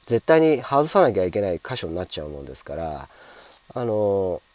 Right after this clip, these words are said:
知らずにね、外すと、この警告灯がずっとつきっぱなしになるんですね。で、一度ね、まあ、「なんかあったんじゃないの？」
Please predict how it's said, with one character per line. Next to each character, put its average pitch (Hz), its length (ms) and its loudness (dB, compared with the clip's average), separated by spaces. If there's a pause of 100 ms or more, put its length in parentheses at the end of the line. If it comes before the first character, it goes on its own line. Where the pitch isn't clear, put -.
(100)
知 - 160 6
ら 196 100 8
ず 196 120 4
に 123 100 4
ね、 85 180 -2
外 110 340 -4
す - 180 -10
と、 90 500 2
こ 127 160 -2
の 135 180 0
警 139 200 4
告 131 180 -2
灯 113 120 0
が 98 100 0
ず 117 140 -2
っ - 20 -8
と 92 100 -8
つ - 160 -10
き 147 100 -2
っ 147 40 -4
ぱ 147 160 -2
な 143 100 0
し 135 160 -2
に 131 60 0
な 120 120 0
る 80 100 -6
ん 58 120 -16
で - 80 -18
す - 120 -16
ね。 98 360 -4 (920)
で、 175 300 8
一 139 180 -4
度 170 120 6
ね、 190 140 2 (200)
ま 120 80 -2
あ、 - 40 0
「な 143 160 4
ん - 40 2
か - 100 4
あ - 60 8
っ - 20 2
た 147 140 2
ん 120 40 0
じ 104 60 0
ゃ 90 40 0
な 120 140 0
い 120 60 0
の？」 104 160 -2